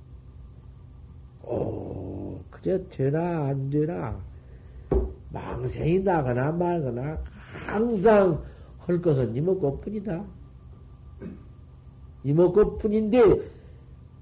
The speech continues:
어디 한화, 한화 한담을 쩔으리 어디가 있어서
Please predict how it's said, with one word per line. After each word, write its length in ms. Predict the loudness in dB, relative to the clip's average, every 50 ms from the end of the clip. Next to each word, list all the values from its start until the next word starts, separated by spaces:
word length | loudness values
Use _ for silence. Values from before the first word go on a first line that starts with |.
| -6 0
어디 320 | 2 2 4 4 4 2
한화, 640 | 0 0 -2 -8 -12 -10 -6 -4 -2 -2 -4 -6 -8 -12
한화 420 | -16 -12 -8 -4 -2 -2 -2 -2 -2
한담을 600 | -2 -2 -2 0 0 -2 -2 0 0 -2 -2 -2
쩔으리 420 | 0 0 0 0 0 0 -2 0 -2
어디가 300 | -2 -2 -2 -2 -2 -2
있어서 720 | -2 -4 -6 -10 -10 -8 -6 -6 -6 -4 -6 -6 -6 -8